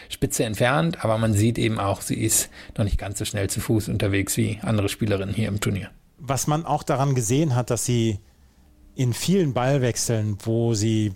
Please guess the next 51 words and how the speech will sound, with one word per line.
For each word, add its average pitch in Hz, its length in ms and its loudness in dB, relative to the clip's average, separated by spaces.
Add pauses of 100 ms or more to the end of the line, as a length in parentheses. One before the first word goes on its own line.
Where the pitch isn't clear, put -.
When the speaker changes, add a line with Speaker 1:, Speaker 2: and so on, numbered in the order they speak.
Speaker 2:
dann 110 240 -2
auch 104 380 -4 (100)
gefordert 156 480 0
war, 107 200 2
läuferisch, 117 580 0
wo 110 100 -4
sie 113 100 2
dann 113 140 0
versucht 117 420 -2
hat, 127 200 -2 (420)
zu 214 260 2
früh 139 360 0
vielleicht 113 340 0
den 120 80 0
Punkt 127 260 -2
abzuschließen. 107 640 -4
Und 104 140 -4
das 110 140 -2
ist 120 120 -2
dann 123 140 0
ja 117 140 2
auch 117 100 -2
so - 100 -4
ein 113 80 -2
typisches 117 380 -2
Verhalten, 120 580 0
was 101 140 -4
man 107 180 0
sieht 110 300 -2 (480)
bei, 113 480 2
ähm, 113 340 0
Spielerinnen 135 440 0
und 127 100 0
auch 110 80 -2
bei 123 140 0
Spielern, 123 480 0
wenn 117 140 0
sie 117 360 0
noch 135 220 -2
nicht 131 240 -2
wieder 131 180 2
das, 120 240 -2
das - 140 -2
Fitnesslevel 139 500 0
erreicht 127 320 0
haben, 139 100 0
sie 120 120 0
wollen 143 100 2
die 147 80 2
Punkte 147 280 0
abkürzen 123 520 -2